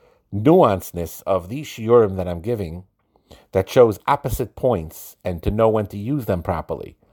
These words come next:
requires a lot of thought, a lot of discernment, a lot of siyata d'shmaya and tefillah, but it has to be mentioned.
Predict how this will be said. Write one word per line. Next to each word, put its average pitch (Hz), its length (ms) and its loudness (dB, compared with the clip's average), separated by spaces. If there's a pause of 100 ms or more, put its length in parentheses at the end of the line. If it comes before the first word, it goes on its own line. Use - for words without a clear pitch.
(760)
requires 120 680 4
a - 100 -4
lot 104 240 2
of 90 220 -2 (260)
thought, - 480 2 (160)
a 107 60 0
lot 101 180 2
of 90 100 -8
discernment, 131 580 -4
a 110 40 -8
lot 98 160 -4
of 90 80 -6
siyata 92 380 -8
d'shmaya 110 500 -4
and 95 160 -8
tefillah, 117 380 2
but 113 100 2
it 110 120 0
has - 340 -4
to 113 100 -6
be 127 140 -6
mentioned. 135 480 -4